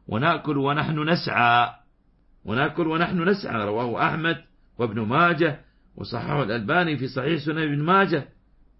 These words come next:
ثلاثة آلاف وثلاثمائة وأربعة وستون. هذه حديث ظاهرها التعارض، لذلك اخت-، اختلف أهل العلم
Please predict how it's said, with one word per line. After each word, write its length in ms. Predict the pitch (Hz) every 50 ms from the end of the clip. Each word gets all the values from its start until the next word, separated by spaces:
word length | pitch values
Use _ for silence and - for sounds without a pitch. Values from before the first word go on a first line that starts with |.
| _ _
ثلاثة 520 | - 101 131 143 139 143 139 139 - 113 117
آلاف 320 | 113 131 156 165 156 -
وثلاثمائة 600 | 127 117 123 113 120 120 107 120 143 160 151 131
وأربعة 420 | 135 131 120 151 151 135 139 143
وستون. 600 | 156 143 143 151 147 - - 214 214 180 175 - - _ _ _ _ _ _ _ _ _ _
هذه 200 | 147 151 165 143
حديث 280 | - 156 151 190 196
ظاهرها 360 | 190 190 196 202 196 190 196 196
التعارض، 540 | 196 - - - 214 226 208 175 170 175 - - _ _ _ _ _ _ _ _ _ _ -
لذلك 240 | 110 131 151 170 165
اخت-، 200 | - - - 190
اختلف 640 | 175 180 185 185 - - - - 208 208 185 170
أهل 240 | 156 151 160 151 143
العلم 420 | 139 135 120 123 151 151 139 -